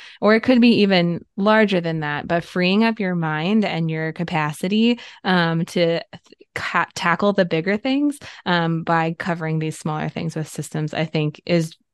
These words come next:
is truly what you're getting at. And I think is gonna be really a crucial perspective, um, for busy parents to think about. <laughs> Um, well, also kind of focusing on this adoption and foster care parenting lens.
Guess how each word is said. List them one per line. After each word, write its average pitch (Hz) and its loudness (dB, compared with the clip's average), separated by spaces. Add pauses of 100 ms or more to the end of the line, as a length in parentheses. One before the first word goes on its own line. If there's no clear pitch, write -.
is 180 0
truly 247 2
what 170 -2
you're 208 0
getting 156 -2
at. 139 -2
And 160 -4
I 160 -2
think 156 -6
is 156 -6
gonna 156 -6
be 151 -6
really 147 -4 (360)
a 175 0
crucial 170 -2
perspective, - -8 (320)
um, 180 0 (280)
for 208 2
busy 180 -2
parents 226 -2
to 170 -2
think 160 -4
about. 151 -2
<laughs> - -12
Um, 170 0 (480)
well, 208 4
also 226 4
kind 233 2
of 233 2
focusing 214 -2
on 175 0
this 170 -4
adoption 175 -4
and 165 -4
foster 170 -4
care 165 -4
parenting 160 -4 (200)
lens. 160 -2